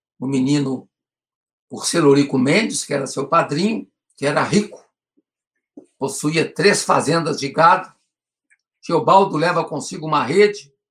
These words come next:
sai de casa, né? E leva com ele uma rede, uma imagem de santo de pau, um caneco de asa pintado de flores,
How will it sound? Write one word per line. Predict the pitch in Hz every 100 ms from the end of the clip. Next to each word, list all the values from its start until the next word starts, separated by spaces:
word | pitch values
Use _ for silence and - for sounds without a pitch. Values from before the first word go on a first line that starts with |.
| _ _ _ _
sai | - 160 147
de | 139
casa, | - 170 - 139
né? | - 147 - _ _ _ _ _
E | -
leva | 131 156 156 151
com | 139
ele | 143 147
uma | 143 127
rede, | 120 156 196 196 - _ _ _ _ _ _ _ -
uma | 139 151
imagem | 139 131 165 147 139
de | 139 -
santo | - 170 185 170
de | 139
pau, | - 151 165 170 170 _ _ _ _ _ _ _
um | - -
caneco | 139 123 139 156 - 135
de | -
asa | 151 151 170
pintado | - 139 127 151 143 135
de | 139
flores, | - 143 160 170 - -